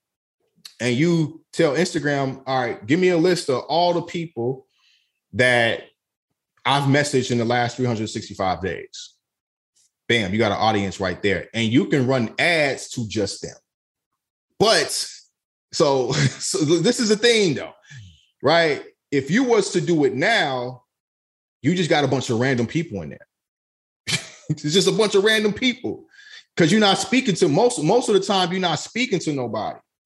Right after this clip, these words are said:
So if you're not speaking to, if you're not speaking to an ideal customer, then you ain't speaking to anybody. And now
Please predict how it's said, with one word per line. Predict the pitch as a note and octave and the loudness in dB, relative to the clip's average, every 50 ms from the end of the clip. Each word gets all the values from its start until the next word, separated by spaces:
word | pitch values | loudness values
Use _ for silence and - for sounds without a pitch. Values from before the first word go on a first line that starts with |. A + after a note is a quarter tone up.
| _ _ _ _ _ _ - | _ _ _ _ _ _ -2
So | - E3+ D#3+ D3 | 2 4 4 4
if | B2+ | 4
you're | F#3 A3 | 2 2
not | G#3+ F#3+ E3 | 4 2 2
speaking | - - A#3+ C#4 - B3 D#3+ | 0 0 -2 0 2 2 2
to, | - F3 E3 D3 C#3+ | 2 2 2 4 2
if | C#3+ C3+ | 2 0
you're | F#3+ A#3+ | 0 0
not | A#3 G3+ F3 - | 0 0 0 -2
speaking | - F#3 A#3 A#3+ G#3+ F3+ | -2 -4 -2 0 -2 -2
to | - - E3+ D#3+ D#3 C#3+ - - - - A2+ | 0 2 2 2 2 0 -2 -8 -16 -6 -6
an | A#2 | -2
ideal | A2+ D3 E3 E3 D3+ E3 D#3+ D3+ | 0 2 2 2 4 2 2 2
customer, | - - A3+ A#3+ - - E3+ D#3 D3+ D3+ D#3 D#3 - _ _ _ _ - | 2 0 -2 -2 -2 -4 -6 -2 -2 -2 -2 -4 -8 _ _ _ _ -2
then | C#3 D3 | 0 0
you | F3 G3+ G#3+ G3+ | 2 2 2 2
ain't | F#3+ F3 | 2 2
speaking | - - F#3 E3+ E3+ E3 | 0 -2 0 0 0 0
to | D#3+ | 0
anybody. | E3+ G#3+ B3 A#3+ G3+ C#3+ C3 A2 G#2 G2 F2+ F#2 - | 0 -2 -2 -4 -4 -4 -4 -4 -4 -6 -10 -10 -4
And | C3+ C3 C3+ D3 | -2 0 2 2
now | F3 G3+ G#3+ G3+ F3+ E3 D#3+ D#3+ D#3+ - - | 4 4 4 4 4 2 2 0 -2 -6 -12